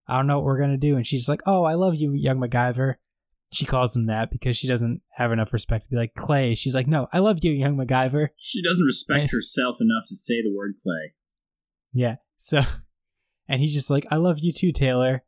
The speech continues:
Speaker 1: but my name's Clay, but good try." And they're just like, "You know what? Let's just bang. Like, we're gonna die. Let's just bang."
Speaker 2: Yeah, that's how it goes.
Speaker 1: Pretty
Speaker 2: Hey,
Speaker 1: much.
Speaker 2: let's, let's
Speaker 1: But
Speaker 2: just
Speaker 1: wait.
Speaker 2: bang. <laughs>
Speaker 1: But he's just like,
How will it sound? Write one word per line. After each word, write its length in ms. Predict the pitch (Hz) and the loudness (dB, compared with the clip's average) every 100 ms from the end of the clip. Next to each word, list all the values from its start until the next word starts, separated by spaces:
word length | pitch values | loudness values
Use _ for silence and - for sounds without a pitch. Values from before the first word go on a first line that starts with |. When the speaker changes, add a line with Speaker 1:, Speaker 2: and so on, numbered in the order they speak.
| - | -6
Speaker 1:
but 120 | 143 | 0
my 80 | 147 | 2
name's 240 | 156 147 - | 2 0 0
Clay, 300 | 147 123 110 | 2 2 2
but 160 | 113 | 0
good 140 | 151 147 | 0 0
try." 320 | 127 110 110 - _ _ _ _ _ | 0 0 -2 -6 _ _ _ _ _
And 320 | 147 131 131 131 | -2 0 0 0
they're 120 | 131 | 0
just 220 | 120 - | -2 -2
like, 260 | 127 123 - | 0 0 -2
"You 80 | 139 | 0
know 120 | 151 | 0
what? 260 | 156 - 147 | 0 -2 -2
Let's 180 | 139 | -2
just 220 | - 120 - | -4 -8 -2
bang. 360 | 131 123 113 | 0 0 -2
Like, 220 | 110 107 | -4 -4
we're 100 | 131 | -2
gonna 160 | 131 123 | 0 0
die. 300 | 113 113 113 | 0 -2 -2
Let's 200 | 120 120 | -2 -2
just 180 | - 107 | -2 2
bang." 140 | 208 302 | 6 6
Speaker 2:
Yeah, 260 | 294 240 | 4 0
that's 220 | 233 233 | 0 0
how 140 | 247 208 | 0 0
it 80 | 170 | 0
goes. 560 | 160 175 170 - - _ _ _ _ _ _ _ _ _ - | 0 0 -2 -4 -6 _ _ _ _ _ _ _ _ _ 0
Speaker 1:
Pretty 160 | 214 190 | 4 6
Speaker 2:
Hey, 220 | 247 220 | 6 4
Speaker 1:
much. 100 | 165 | 2
Speaker 2:
let's, 300 | 180 208 - _ 160 | 0 -2 -8 _ 0
let's 220 | 233 240 | 0 4
Speaker 1:
But 120 | 202 | 4
Speaker 2:
just 180 | 208 170 | 4 4
Speaker 1:
wait. 100 | 175 | 4
Speaker 2:
bang. 580 | 202 208 190 170 143 - - | 2 0 0 2 2 0 -4
<laughs> 80 | 143 _ _ _ _ _ _ _ - | -4 _ _ _ _ _ _ _ -2
Speaker 1:
But 240 | 156 156 | 0 -2
he's 240 | 110 151 | -4 -2
just 180 | 151 135 | 0 0
like, 300 | 139 131 - | 2 0 -4